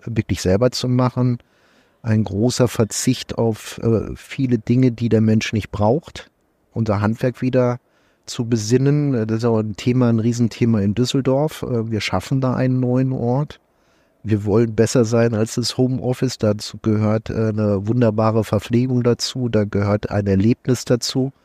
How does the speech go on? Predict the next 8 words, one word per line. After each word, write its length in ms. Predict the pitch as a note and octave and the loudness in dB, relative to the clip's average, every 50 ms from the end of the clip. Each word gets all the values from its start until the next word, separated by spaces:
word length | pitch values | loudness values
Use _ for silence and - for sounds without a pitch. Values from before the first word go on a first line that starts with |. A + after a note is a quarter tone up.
| _ | _
Und 300 | - A#2 A2+ A2+ G#2+ - | -2 0 2 2 2 2
dazu 300 | A2 A2 G#2+ - - A#2+ | 2 2 2 0 -6 -2
gehört 320 | A2 A#2 A2+ A2 A2+ - - | 0 2 2 2 2 0 0
auch 180 | - A2 - | -4 -4 -2
ein 100 | - G#2+ | -2 -4
Stück 300 | - - - B2+ - - | -4 -2 -4 -6 -2 0
weit 160 | C3+ C3+ B2+ F2+ | 0 0 2 2
Ehrlichkeit. 800 | E3 F#3 A#3+ C4+ - - - - - F#2 D#2 C2 - - - | 2 4 4 2 2 -2 -2 -2 0 0 0 0 -4 -8 -16